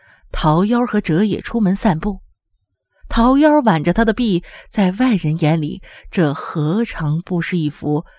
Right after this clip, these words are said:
天伦图呢？只有桃夭在美丽的表象下看得见残酷的真实。他清醒地悲伤着，他清晰地看得见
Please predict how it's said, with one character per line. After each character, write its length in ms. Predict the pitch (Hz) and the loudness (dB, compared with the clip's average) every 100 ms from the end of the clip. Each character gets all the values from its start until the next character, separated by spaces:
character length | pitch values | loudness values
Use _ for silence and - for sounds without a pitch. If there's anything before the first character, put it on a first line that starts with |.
| _ _ | _ _
天 340 | - - 226 226 | -10 -4 -4 -2
伦 160 | 165 | -4
图 300 | 196 - - | -4 -8 -10
呢？ 100 | 170 - _ _ _ _ _ _ _ _ _ _ _ _ _ _ _ _ _ - | -12 -12 _ _ _ _ _ _ _ _ _ _ _ _ _ _ _ _ _ 2
只 80 | 339 | 8
有 140 | 302 | 8
桃 260 | - - 185 | 6 2 4
夭 340 | 247 262 277 - - | 6 6 4 0 -14
在 220 | - 226 175 | 2 4 6
美 280 | 165 147 | 4 2
丽 140 | 147 190 | 0 -2
的 80 | 170 | 0
表 200 | 160 127 | 2 2
象 220 | - 180 | 2 2
下 300 | - 156 147 - - - | 2 0 -2 -10 -14 -4
看 280 | - 175 | 0 2
得 100 | 147 | 0
见 340 | 139 160 143 - _ _ _ _ _ | 0 -2 -2 -6 _ _ _ _ _
残 420 | - - 156 139 | -10 -6 -4 -4
酷 180 | - - | -8 -10
的 80 | - | -8
真 240 | - 180 | -6 -6
实。 300 | - - - _ _ _ _ _ _ _ _ _ _ _ _ _ _ _ _ _ _ _ _ | -6 -14 -18 _ _ _ _ _ _ _ _ _ _ _ _ _ _ _ _ _ _ _ _
他 120 | - | -6
清 240 | - 180 170 | -2 0 0
醒 180 | - | -2
地 60 | 160 | -8
悲 160 | 156 160 | -6 -6
伤 240 | - - | -8 -10
着， 100 | - _ _ _ _ _ _ _ _ _ _ | -16 _ _ _ _ _ _ _ _ _ _
他 140 | - 269 | 2 2
清 260 | - 285 | 4 2
晰 220 | 277 254 233 | 2 2 2
地 180 | 175 - - - _ | 2 0 -12 -20 _
看 260 | - 196 165 | -6 -2 -2
得 80 | 151 | -2
见 320 | 185 147 | 0 0